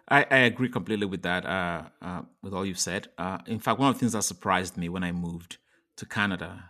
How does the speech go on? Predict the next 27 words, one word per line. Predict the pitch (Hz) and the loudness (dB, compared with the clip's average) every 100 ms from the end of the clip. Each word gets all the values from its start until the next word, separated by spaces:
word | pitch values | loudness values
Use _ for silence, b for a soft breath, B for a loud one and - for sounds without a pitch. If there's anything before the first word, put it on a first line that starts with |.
| _ | _
uh, | 85 85 82 | -8 -6 -6
for | 78 - | -8 -6
my, | 90 82 82 85 - | -4 -2 -6 -12 -12
when | 90 92 | -8 -6
I | |
came | 82 92 | -6 -6
here | 87 | -6
for | - 90 | -6 -8
my | 85 87 87 | -8 -10 -10
master's | 90 90 - 87 - | -6 -6 -6 -8 -10
degree, | - 85 80 - b b b b b b - | -8 -6 -8 -12 b b b b b b -16
uh, | - | -8
one | 107 156 | -2 -2
of | - | 2
the | |
things | 123 | 0
that | 104 | 0
surprised | - 92 87 85 - | -4 -2 -2 -2 -4
me | 82 82 55 85 82 | -4 -4 -4 -6 -4
is, | 85 - - - | -2 0 -2 -2
uh, | 82 - | -6 -4
as | 90 | -6
you | 87 | -2
said, | - 107 87 78 - _ _ _ _ _ - | 0 0 -2 -4 -10 _ _ _ _ _ -10
uh, | 87 90 80 | -6 -4 -4
just, | 78 131 131 - | -2 0 0 -2
um, | 110 98 90 78 | -2 -2 -2 -4